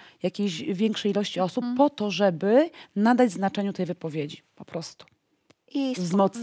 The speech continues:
Speaker 3: spokojnie.
Speaker 1: się, tak?
Speaker 3: I spokojnie podziękować,
Speaker 1: Tak, tak.
Speaker 3: spróbować
Speaker 1: Bardzo
Speaker 3: zasięgnąć
Speaker 1: podziękować
Speaker 3: opinii.
Speaker 1: kulturalnie za tą opinię, ale
Speaker 3: <clears throat>
Speaker 1: jakby otworzyć przestrzeń dla innych. Mało tego, czasami są,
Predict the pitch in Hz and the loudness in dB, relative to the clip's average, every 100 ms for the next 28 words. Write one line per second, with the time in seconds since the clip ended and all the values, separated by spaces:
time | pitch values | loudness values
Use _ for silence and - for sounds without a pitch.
0 | 175 240 139 139 - _ 208 226 - 269 | -6 -4 -4 -6 -12 _ 0 0 -6 -10
1 | - 233 240 220 226 226 208 208 - 208 | -6 -4 0 0 0 -2 -2 -4 -6 -10
2 | - 196 180 175 202 190 185 185 - - | -8 -6 -8 -4 -6 -2 -4 -4 -10 0
3 | 440 392 247 214 202 202 202 175 247 294 | 4 6 4 0 0 0 0 4 6 6
4 | 240 247 233 277 240 247 226 220 214 233 | 2 2 2 2 2 2 2 -2 2 4
5 | 233 226 208 208 196 196 202 - 190 190 | 4 0 0 -2 0 0 0 2 6 6
6 | 349 294 196 190 180 202 - 220 220 - | 6 4 2 -4 -2 -4 -4 -4 -6 -6
7 | 214 - 196 185 196 175 156 - - 220 | -8 -6 -6 -2 0 0 -4 -8 -6 2
8 | 262 262 165 180 185 - 196 196 - 202 | 2 2 -4 -4 -6 -4 -4 -4 -4 -4